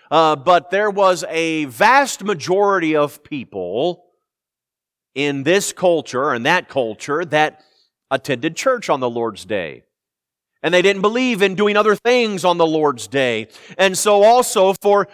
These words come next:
those people that owned businesses and their employees, they were also active Christians. And so even if everyone didn't go to church, Christianity still affected within that culture.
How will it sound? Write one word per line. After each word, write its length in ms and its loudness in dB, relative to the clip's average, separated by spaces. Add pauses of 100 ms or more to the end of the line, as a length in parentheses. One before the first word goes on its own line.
those 340 2
people 360 -6
that 120 0
owned 300 -2
businesses 640 -4
and 140 -4
their 100 0
employees, 720 -4 (180)
they 140 2
were 180 2
also 460 4
active 400 -2
Christians. 480 -6
And 120 -2
so 220 2 (180)
even 300 2
if 160 4
everyone 440 0
didn't 400 -4
go 280 4
to 160 -6
church, 420 -2 (220)
Christianity 800 -2
still 400 2
affected 560 -2
within 320 -4
that 180 -4
culture. 460 -10